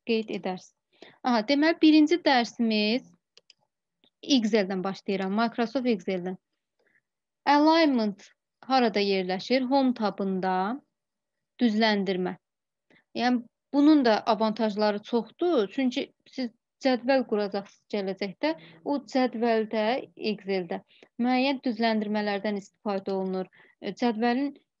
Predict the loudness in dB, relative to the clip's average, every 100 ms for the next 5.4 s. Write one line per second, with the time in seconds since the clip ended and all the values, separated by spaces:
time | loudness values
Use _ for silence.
0 | -8 -4 -4 -4 2 4 4 2 -2 -4
1 | -2 -4 -4 -6 -4 -4 -4 -4 -6 -6
2 | -6 -6 _ _ _ -20 -20 -14 -4 -4
3 | -2 0 0 0 -4 _ _ _ _ _
4 | _ -8 -4 -4 -4 -4 -6 -8 -4 -2
5 | 2 2 2 -2